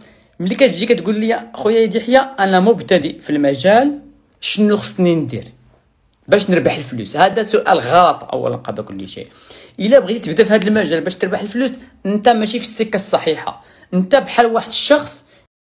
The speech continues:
جيتي عندي قلتي لي: "بغيت ندير قهوه، كيفاش خاصني ندير القهوه؟" غنسولك: "واش جا خدمتي في القهوه؟" تقول لي: "لا." "واش عندك شي قهوه عند والد ديالك؟" تقول لي: "لا."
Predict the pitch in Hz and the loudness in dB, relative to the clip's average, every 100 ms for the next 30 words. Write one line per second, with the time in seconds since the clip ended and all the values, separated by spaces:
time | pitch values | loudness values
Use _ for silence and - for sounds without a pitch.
0 | _ _ 123 160 190 170 180 240 190 185 | _ _ -12 -6 -4 -2 0 -2 -2 -6
1 | 202 196 220 147 190 190 151 165 - 127 | -6 0 0 0 -4 -2 -2 -4 -8 -2
2 | 175 320 - - _ _ _ _ _ _ | 2 2 0 -16 _ _ _ _ _ _
3 | _ _ _ _ _ _ _ 190 180 170 | _ _ _ _ _ _ _ 0 2 0
4 | - - - - 143 123 127 117 90 78 | -6 -16 -16 -6 -6 -6 -8 -10 -14 -16
5 | _ _ _ _ - _ _ _ _ _ | _ _ _ _ -20 _ _ _ _ _
6 | 165 202 247 233 - 208 147 151 143 156 | 0 2 2 2 2 0 2 -2 -2 -8
7 | - - 135 120 143 151 202 233 131 - | -8 -2 -2 -2 -4 0 4 4 2 -8
8 | - _ _ _ _ 180 180 156 160 - | -18 _ _ _ _ 0 0 -2 -4 -6
9 | - - 127 151 160 151 143 170 143 127 | -4 -4 -2 2 2 2 2 4 2 -2
10 | 139 135 127 165 190 247 233 139 | -4 -4 -4 -2 2 2 2 -4